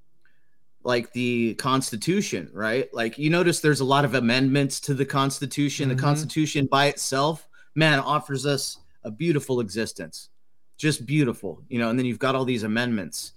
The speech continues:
Speaker 1: that start specifying, so on and so forth. Okay, well, we're not gonna do this and we're gonna do this now. So there's all these amendments, which is interesting in itself. But, um, then you have the Bill of Rights, right? Like,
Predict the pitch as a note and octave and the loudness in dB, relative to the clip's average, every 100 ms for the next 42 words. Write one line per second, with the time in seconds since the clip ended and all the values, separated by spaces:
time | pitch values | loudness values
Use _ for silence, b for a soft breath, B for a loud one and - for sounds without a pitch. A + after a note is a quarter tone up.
0 | - - F#2+ A#2 G2+ - A2+ A#2 F#2 - | -20 -14 -8 -4 -4 -4 -4 -4 -6 -12
1 | E2+ D#2 - - - - - - - - | -14 -16 -20 -20 -20 -20 -20 -20 -20 -20
2 | - - B2+ A#2+ A#2+ A2 - A2+ A2 G2+ | -14 0 2 4 4 4 0 0 -2 -2
3 | F#2 E2+ A2 A2+ G#2+ G2+ b b A#2+ C3 | -2 -2 -4 -2 -2 -2 b b 2 4
4 | C3+ E3+ F3 D#3+ D#3+ C#3 D3+ D3 C#3 B2+ | 6 6 6 4 2 4 4 4 4 0
5 | B2 B2+ A#2 A2+ A2+ G#2+ A2+ G#2+ A2 - | 0 0 2 0 0 -2 -2 -2 -2 -2
6 | A#2+ A2+ A2+ A#2+ C3 C#3+ C3 A#2+ A#2 A#2+ | 0 0 2 2 2 2 2 4 2 0
7 | B2 A#2+ D#3 D3 C#3+ C#3 C3 C3 A#2+ A2+ | -6 -4 -6 -4 -4 -2 -2 -2 -4 -4
8 | - A2+ G#2+ A2+ - b b b b - | -4 -4 -4 -6 -14 b b b b -18
9 | A#2 B2 B2 - B2+ A#2+ B2+ C#3 C3+ C3 | -6 2 2 4 2 2 4 4 4 4
10 | A#2+ A2+ D3 C#3 A2+ C3+ C3 G2 - - | 0 2 4 4 2 0 0 -2 -8 -12
11 | - G2+ A2 B2 B2 G#2 G2+ | -10 -2 0 0 -2 -4 -4